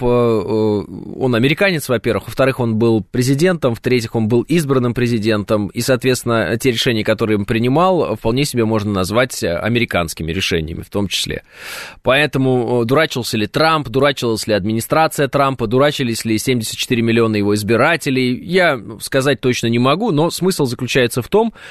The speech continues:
что, э, они это делали, <laughs> вот, понимаете? В каком объёме они это делали, кто конкретно делал, ну, это сложно сказать. Э, ограничить это одним лицом, ну, никак не получится. Ну, понимаете, да?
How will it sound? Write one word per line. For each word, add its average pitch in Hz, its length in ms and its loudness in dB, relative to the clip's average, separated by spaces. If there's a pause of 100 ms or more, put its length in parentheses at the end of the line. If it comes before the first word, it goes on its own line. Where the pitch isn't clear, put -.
(120)
что, 123 800 2
э, - 40 0
они 165 260 2
это 123 320 -2
делали, 92 560 -2
<laughs> 127 40 -2
вот, 104 300 -2
понимаете? 131 580 0 (440)
В - 60 -20
каком 208 400 2
объёме 151 460 2
они 110 160 0
это 110 180 -2
делали, 104 340 2
кто 202 340 2
конкретно 139 640 0
делал, 92 380 0
ну, 196 180 -2
это - 100 -2
сложно 98 340 -2
сказать. 90 540 -2
Э, 117 280 2
ограничить 160 560 0
это 160 260 2
одним 156 420 0
лицом, 165 440 2
ну, 165 80 2
никак 139 320 0
не 110 60 -4
получится. - 720 -4 (760)
Ну, 127 240 -2
понимаете, 104 540 -2
да? 120 200 -4